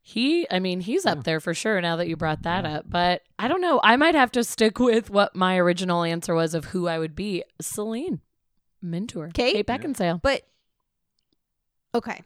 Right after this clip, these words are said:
Speaker 3: All right. That's fine. As best
Speaker 1: Why?
Speaker 3: movie vampire. No, when, when you said who I would be, I was like, "But the fighting."
Speaker 1: I know. No, I know. 'Cause
Speaker 3: The
Speaker 1: I
Speaker 3: conflict.
Speaker 2: The
Speaker 1: 'cause, like,
Speaker 2: rubber.
Speaker 3: <laughs> The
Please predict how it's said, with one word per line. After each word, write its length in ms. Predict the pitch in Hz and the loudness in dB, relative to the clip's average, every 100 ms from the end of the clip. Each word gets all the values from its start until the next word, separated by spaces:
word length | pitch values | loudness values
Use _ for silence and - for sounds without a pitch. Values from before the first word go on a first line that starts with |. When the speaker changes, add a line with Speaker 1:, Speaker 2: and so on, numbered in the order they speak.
| _ _ - | _ _ -6
Speaker 3:
All 80 | 320 | -2
right. 240 | 254 208 _ | -2 -4 _
That's 200 | 262 285 | -8 -6
fine. 160 | 214 190 _ _ _ _ _ _ 147 | -6 -8 _ _ _ _ _ _ 2
As 220 | 247 143 | 2 4
best 180 | 139 262 | 4 4
Speaker 1:
Why? 60 | 269 | 2
Speaker 3:
movie 240 | 247 240 | 0 0
vampire. 420 | 220 214 233 202 190 | 0 -2 0 -2 4
No, 280 | 339 349 | 6 6
when, 260 | 262 277 269 | 6 -4 -8
when 120 | 294 | -10
you 60 | 302 | -8
said 180 | 330 262 320 | -4 -4 0
who 120 | 294 | 0
I 120 | 254 | 0
would 120 | 240 | -2
be, 160 | 226 269 | 0 2
I 60 | |
was 100 | 220 | 4
like, 160 | - 247 | 2 4
"But 280 | - 359 - | 4 4 4
the 100 | 370 | 4
fighting." 1000 | - - 359 480 571 494 381 277 254 240 | 4 4 6 6 2 2 0 -4 -10 -6
Speaker 1:
I 420 | 196 139 120 269 | -4 -4 4 6
know. 400 | 277 262 214 180 220 | 8 8 8 6 6
No, 240 | 233 226 | 8 8
I 140 | 220 208 | 8 4
know. 280 | 196 165 160 - 254 | 4 4 2 -2 2
'Cause 140 | 294 | 4
Speaker 3:
The 60 | 277 | 8
Speaker 1:
I 320 | 269 262 254 | 10 8 6
Speaker 3:
conflict. 1120 | 320 349 539 571 - 440 311 262 240 233 - | 4 4 2 -2 -8 2 4 4 0 -4 -6
Speaker 2:
The 80 | 220 | -6
Speaker 1:
'cause, 400 | 240 247 262 311 | -4 0 4 6
like, 240 | 285 285 175 | 8 6 6
Speaker 2:
rubber. 260 | 143 135 | 4 4
Speaker 3:
<laughs> 60 | - | 2
The 200 | 403 | -2